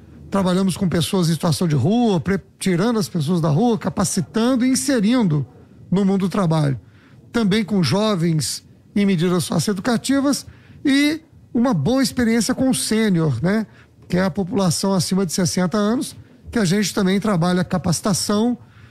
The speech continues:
hoje não só para o mercado de trabalho, mas também preparando a população sênior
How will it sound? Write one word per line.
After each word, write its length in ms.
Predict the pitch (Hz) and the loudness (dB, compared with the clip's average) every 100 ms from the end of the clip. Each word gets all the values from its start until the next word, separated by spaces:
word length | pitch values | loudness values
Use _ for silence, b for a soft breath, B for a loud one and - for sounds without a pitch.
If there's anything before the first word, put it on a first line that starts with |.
| B - | B -4
hoje 360 | 254 285 220 180 | 0 2 2 2
não 200 | 240 311 | 2 0
só 320 | 226 - 220 220 | -2 -2 0 0
para 160 | 185 | 0
o 20 | |
mercado 300 | 180 175 180 | 0 0 0
de 80 | 175 | 0
trabalho, 500 | 202 185 254 247 156 b b b b | 0 0 0 0 0 b b b b
mas 180 | 226 233 | -2 0
também 280 | - 214 240 | 0 0 0
preparando 1120 | - 254 262 254 196 190 269 240 185 185 160 B B B | 0 -2 0 0 2 2 2 2 2 2 0 B B B
a 100 | - | -4
população 640 | 160 202 165 180 160 - 190 | -2 0 0 0 0 0 -2
sênior 560 | 156 - 202 214 254 | -2 0 0 2 0